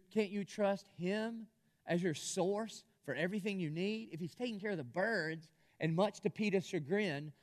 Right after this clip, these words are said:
uh, you as people are more important than birds." And then he says, "Consider the lilies of the field." And again, they don't have to Google a flower on their phone.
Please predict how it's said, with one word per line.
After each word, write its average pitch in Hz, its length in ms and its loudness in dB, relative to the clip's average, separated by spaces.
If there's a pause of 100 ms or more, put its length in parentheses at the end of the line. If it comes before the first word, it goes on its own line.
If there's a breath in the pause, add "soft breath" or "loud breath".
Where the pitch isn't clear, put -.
(140)
uh, 139 220 0
you 175 440 4
as 147 120 -6
people 175 400 0
are 143 80 -2
more 185 280 2
important 170 420 -4
than 202 120 -4
birds." 233 520 -2 (720)
And 156 100 2
then 269 120 8
he 285 60 6
says, 208 240 0
"Consider 262 480 -2
the 202 100 0
lilies 233 440 2
of 226 80 -6
the 220 60 -4
field." 240 440 -12 (520)
And 165 80 -4
again, 214 240 4
they 220 80 6
don't 240 140 2
have 254 100 0
to 214 80 0
Google 202 520 2
a 170 120 2
flower 226 440 2
on 175 120 -2
their 165 100 0
phone. 214 380 2